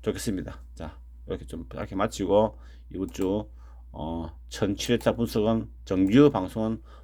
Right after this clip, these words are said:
모두 다 마치겠습니다. 자, 이제 비공개로, 어, 추가 방송은 아마 없지 싶고 특별 방송 있죠, 그죠? 처수 잡는 거 그리고 추가 방송 해가지고,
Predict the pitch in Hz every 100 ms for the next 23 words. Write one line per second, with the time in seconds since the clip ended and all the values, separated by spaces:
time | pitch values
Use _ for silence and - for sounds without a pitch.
0 | - - 131 - 87 123 143 101 80 73
1 | - - 120 117 123 120 165 185 180 135
2 | 131 110 - - - - 117 123 - 151
3 | 170 147 139 143 143 143 - 107 107 87
4 | 95 87 - - - - 131 107 104 101
5 | 196 196 202 135 139 143 143 123 113 135
6 | - - - - - - - 151 156 117
7 | 107 113 90 - - - - - - -
8 | - - - 123 120 131 127 - - -
9 | 127 139 123 127 113 107 120 123 117 98